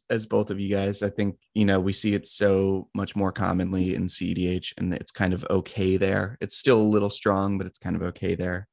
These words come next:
I think this is probably so high on the salt rating because people see it in a casual game, and it's really painful.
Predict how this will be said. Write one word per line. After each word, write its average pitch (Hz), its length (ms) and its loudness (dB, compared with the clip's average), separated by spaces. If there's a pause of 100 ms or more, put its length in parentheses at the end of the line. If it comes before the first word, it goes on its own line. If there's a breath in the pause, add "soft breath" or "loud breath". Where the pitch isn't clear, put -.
(160 soft breath)
I 123 100 6
think 120 200 2
this 110 160 2
is 101 120 -4
probably 101 760 -2
so 95 260 2
high 95 320 0
on 92 160 -2
the 101 60 -4
salt - 280 -2
rating 95 360 -2
because 92 440 -4
people - 320 -8
see 98 260 0
it 98 100 2
in 95 120 -2
a 90 60 -4
casual 95 480 -2
game, 95 400 -2
and 92 120 -6
it's 92 260 -8
really 101 220 2
painful. 104 680 0